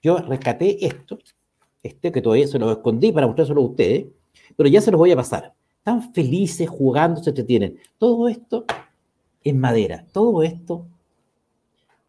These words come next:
que permite a nuestros niños aprender entreteniéndose con un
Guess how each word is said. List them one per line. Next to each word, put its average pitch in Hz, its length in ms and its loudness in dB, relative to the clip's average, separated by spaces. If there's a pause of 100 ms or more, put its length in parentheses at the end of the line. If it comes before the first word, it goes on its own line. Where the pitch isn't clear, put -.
(580)
que 117 100 -10
permite 139 320 -2
a - 20 -2
nuestros 139 240 -4
niños 143 460 -2 (560)
aprender 127 720 -2 (920)
entreteniéndose 135 920 -4 (1600)
con 117 200 -2
un 143 320 -2